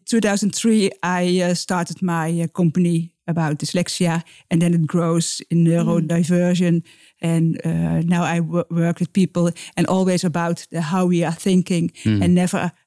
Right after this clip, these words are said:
Speaker 1: language, uh, exercise or that kind of thing, because it is not interesting and it doesn't work.
Speaker 3: <laughs> It, it doesn't solve anything,
Speaker 2: Mm-mm.
Speaker 3: uh,
Speaker 1: No.
Speaker 3: about the, uh,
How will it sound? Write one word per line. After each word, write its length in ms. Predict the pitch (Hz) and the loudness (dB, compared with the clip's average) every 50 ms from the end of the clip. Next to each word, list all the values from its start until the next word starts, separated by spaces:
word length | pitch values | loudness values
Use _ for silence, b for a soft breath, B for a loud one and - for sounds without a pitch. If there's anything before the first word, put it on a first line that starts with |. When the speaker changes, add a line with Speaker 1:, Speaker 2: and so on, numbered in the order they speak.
| _ _ | _ _
Speaker 1:
language, 680 | 180 180 185 170 165 156 156 156 147 - - - - - | 0 2 2 2 2 2 2 0 0 0 -2 -4 -2 0
uh, 320 | 180 160 160 165 - - - - - _ - | 0 0 0 -2 -2 -4 -6 -8 -12 _ -10
exercise 640 | 190 - - - - - 180 165 160 165 170 - - | -10 -8 -6 -4 -4 -4 -2 -2 -2 -2 -4 -4 -2
or 60 | 175 175 | -4 -4
that 200 | - 147 - - | -4 -6 -8 -8
kind 240 | - 160 156 165 - | -6 -4 -2 -2 -4
of 80 | 175 - | -4 -6
thing, 320 | - 165 - - - - - _ _ _ | -4 -2 -2 -2 -2 -4 -8 _ _ _
because 500 | 175 - - 180 160 160 165 - - - _ _ _ _ _ _ _ _ _ _ | -12 -8 -4 -4 -2 -2 -4 -6 -10 -16 _ _ _ _ _ _ _ _ _ _
it 120 | - 180 - | -12 -10 -8
is 120 | 175 170 - | -8 -6 -4
not 380 | 160 175 - - - - - - _ _ _ _ _ - | -4 -4 -4 -6 -8 -12 -12 -14 _ _ _ _ _ -8
interesting 680 | 175 - - - 160 175 - - - 175 165 170 165 - _ _ _ _ _ _ _ _ _ - | -8 -6 -6 -4 -4 -4 -4 -2 -2 0 0 0 -2 -4 _ _ _ _ _ _ _ _ _ -8
and 120 | 160 151 | -6 -6
it 220 | 147 - - - - _ _ _ _ | -6 -6 -10 -14 -14 _ _ _ _
doesn't 240 | 175 170 147 147 147 | -6 -4 -4 -4 -4
work. 400 | 165 147 143 165 160 - - - _ _ _ | -4 -4 -4 -4 -6 -8 -10 -20 _ _ _
Speaker 3:
<laughs> 120 | - 214 - | 0 2 2
It, 380 | - 147 - 98 - - - | 2 0 0 0 -2 -2 0
it 140 | - 131 113 | 0 0 0
doesn't 360 | 107 117 113 107 110 107 101 | 0 0 0 2 2 2 2
solve 500 | - - 117 110 110 107 107 101 - 98 | 0 0 0 2 2 2 0 0 -2 -2
anything, 600 | 98 113 107 107 104 98 - - 104 98 98 101 101 | -2 0 0 0 0 0 0 0 0 0 0 0 0
Speaker 2:
Mm-mm. 320 | 104 101 - - 196 196 | 0 -2 -2 0 0 0
Speaker 3:
uh, 80 | 190 202 | 2 2
Speaker 1:
No. 140 | 190 190 - | 2 2 2
Speaker 3:
about 300 | 104 - 196 196 - 139 - | 0 -2 -2 -2 -2 -2 -2
the, 280 | - 101 98 95 95 95 | 0 0 2 2 2 2
uh, 220 | 92 90 92 92 | 2 2 2 0